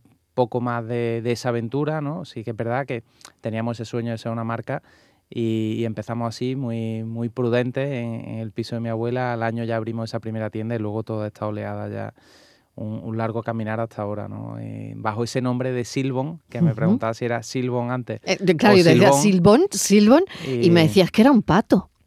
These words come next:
Speaker 1: Y te contamos, realmente, o sea, el nombre de, de una especie de pato, una nave, se-, la nave
Speaker 2: Ujú.
Speaker 1: Silbon, eh, eh, no, el ana-, la, el, el pato es Silbón con tilde al lado.
Speaker 2: Sí.
Speaker 1: Nosotros somos Silbon. Y al principio,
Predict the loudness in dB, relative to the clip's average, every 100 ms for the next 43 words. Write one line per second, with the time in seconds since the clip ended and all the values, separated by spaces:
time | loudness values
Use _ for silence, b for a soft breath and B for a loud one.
0 | -14 -6 -4 -2 -6 -8 -8 -6 -6 -6
1 | -6 -4 2 4 4 -2 -2 -2 0 0
2 | 2 0 -2 -2 -2 -4 -4 -4 -4 -2
3 | -2 -2 -6 -4 -2 -4 -6 -10 -4 0
4 | 0 0 0 -2 -2 -4 -6 -14 _ _
5 | _ -10 -8 -8 -6 -6 -6 -8 -8 -6
6 | -4 -4 -4 -2 0 0 0 0 0 0
7 | 0 -2 -2 -2 -2 -4 -8 -12 b -2
8 | 2 4 2 -4 -4 -8 -6 -6 -6 -8
9 | -6 -6 -8 -6 -4 -4